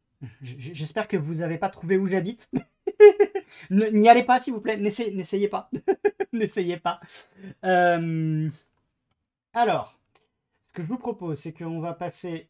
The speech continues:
hop, sur cette vue. Euh... j'ai même pas lancé. Alors, attends, qu'est-ce que j'ai fait de mon, qu'est-ce que j'ai fait de mon bignou ? Euh...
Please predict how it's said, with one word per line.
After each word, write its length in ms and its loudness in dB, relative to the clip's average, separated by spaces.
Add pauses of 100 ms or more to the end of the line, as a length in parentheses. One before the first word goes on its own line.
hop, 220 -4
sur 180 -14
cette 340 -12
vue. 640 -8 (400)
Euh... 720 -4 (120)
j'ai 180 -12
même 160 -12
pas 140 -10
lancé. 380 -14
Alors, 160 -14
attends, 260 -20
qu'est-ce 180 -14
que 100 -16
j'ai 140 -14
fait 180 -16
de 120 -12
mon, 400 -12 (1500)
qu'est-ce 280 -14
que 120 -16
j'ai 160 -14
fait 220 -16
de 100 -12
mon 160 -8
bignou ? 540 -10 (360)
Euh... 1600 -16